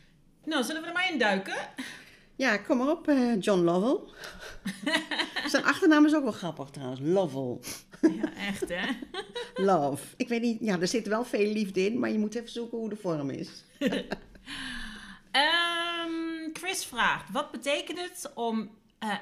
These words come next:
Speaker 1: in vrijheid te leven, maar ook goed te sterven?"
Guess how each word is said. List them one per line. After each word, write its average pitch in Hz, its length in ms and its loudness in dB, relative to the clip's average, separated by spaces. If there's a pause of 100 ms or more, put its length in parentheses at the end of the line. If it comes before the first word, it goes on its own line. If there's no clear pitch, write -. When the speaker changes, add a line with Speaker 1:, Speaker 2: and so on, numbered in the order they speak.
Speaker 1:
in 214 220 -2
vrijheid 240 640 -4
te 202 80 -6
leven, 302 560 -6 (680)
maar 202 360 -4
ook 285 260 -6
goed - 500 -8 (360)
te - 80 -18
sterven?" 147 600 -10